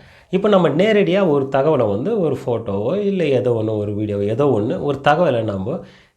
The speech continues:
நேரடியா அனுப்பும்போது வந்து அந்த தகவல் வந்து நேரடியாவே இருக்கிற மாதிரி இருக்கிறது சாதாரண டேட்டா முறையில. இப்ப வந்து செக்யூரிட்டி பர்பஸ்க்கோசரம் இவங்க என்ன பண்றாங்கன்னா, எல்லாம் ஒரு சிலர் பதிவு, எல்லாரும் பதிவிடுற அந்த டேட்டாவை வந்து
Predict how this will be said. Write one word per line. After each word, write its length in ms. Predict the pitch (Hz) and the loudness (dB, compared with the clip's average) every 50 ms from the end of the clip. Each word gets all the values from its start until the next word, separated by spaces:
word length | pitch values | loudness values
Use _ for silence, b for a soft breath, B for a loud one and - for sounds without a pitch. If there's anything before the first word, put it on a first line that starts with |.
| B - 120 | B -4 0
நேரடியா 420 | 143 175 196 185 170 151 175 165 | 2 2 4 2 2 2 0 2
அனுப்பும்போது 540 | 139 139 156 156 151 156 135 120 107 101 98 | 2 2 0 0 -2 -2 -2 -2 -2 -2 -2
வந்து 320 | 92 92 92 95 127 180 220 | -2 -4 -4 -2 -4 -4 -4
அந்த 240 | 180 165 165 151 | -2 -2 -2 -2
தகவல் 440 | - - 151 175 202 208 180 143 127 | 0 0 0 0 2 2 2 2 2
வந்து 120 | 131 185 196 | 2 2 2
நேரடியாவே 960 | 147 127 139 151 156 156 151 151 151 151 147 143 143 151 156 147 110 - - - | 2 4 4 4 4 4 2 2 0 2 0 2 2 2 2 2 0 -2 -4 -4
இருக்கிற 340 | 123 139 156 - 151 139 | -4 -4 -2 -2 -2 -2
மாதிரி 260 | 135 120 131 131 123 110 | -2 0 -2 -2 -2 -2
இருக்கிறது 400 | 101 104 113 107 117 170 220 208 | -4 -4 -6 -6 -4 -4 -6 -6
சாதாரண 640 | - - 147 139 135 - - 139 131 113 113 117 | -2 -2 0 2 2 2 2 2 0 0 0 -2
டேட்டா 360 | 113 - 104 98 90 82 - b b b b b b b b b b b _ | 0 -2 -4 -4 -4 -8 -10 b b b b b b b b b b b _
முறையில. 300 | - 110 107 98 90 - - - | -6 -4 -4 -4 -4 -6 -10 -6
இப்ப 300 | _ 196 202 196 262 233 | _ -4 0 2 2 4
வந்து 460 | 165 123 104 92 90 95 95 - - - | 4 2 0 -2 -4 -6 -8 -8 -12 -18
செக்யூரிட்டி 840 | - - - - - 226 226 226 - 294 285 269 - 175 135 - - - | -20 -20 -18 -10 -8 -8 -6 -2 0 0 0 0 0 -2 -4 -4 -2 0
பர்பஸ்க்கோசரம் 840 | 135 135 131 - 117 - - - - 104 90 - - 95 104 127 - b b b b b b b | 0 0 2 0 -2 -2 -2 -2 -4 -4 -4 -2 -6 -8 -8 -8 -12 b b b b b b b
இவங்க 240 | - 180 185 165 135 | 0 2 2 4 2
என்ன 260 | 117 117 135 190 202 | 2 0 0 0 0
பண்றாங்கன்னா, 760 | - - 123 110 104 101 101 95 90 87 85 82 82 113 165 202 196 - - - _ _ _ _ _ _ _ _ _ | 0 0 -2 -4 -2 -4 -4 -4 -6 -6 -8 -8 -8 -8 -8 -8 -10 -14 -16 -20 _ _ _ _ _ _ _ _ _
எல்லாம் 280 | - 156 180 196 180 | -2 0 0 2 4
ஒரு 140 | 151 165 165 | 2 2 2
சிலர் 280 | 170 185 196 185 196 - | 2 0 0 0 0 2
பதிவு, 360 | 147 139 147 180 156 110 101 | 0 2 2 2 0 0 -2
எல்லாரும் 360 | 110 123 143 151 156 - - | -2 0 0 0 0 0 0
பதிவிடுற 400 | - 117 143 170 156 135 131 117 | -2 0 0 2 0 0 0 0
அந்த 220 | 117 120 120 107 | -2 -2 -2 -2
டேட்டாவை 600 | 90 87 92 113 139 156 - - 120 104 95 90 | -4 -2 0 0 0 0 -2 -4 -4 -2 -2 -4
வந்து 560 | 87 87 85 80 80 82 110 139 175 180 B | -6 -8 -10 -10 -8 -6 -4 -4 -4 -6 B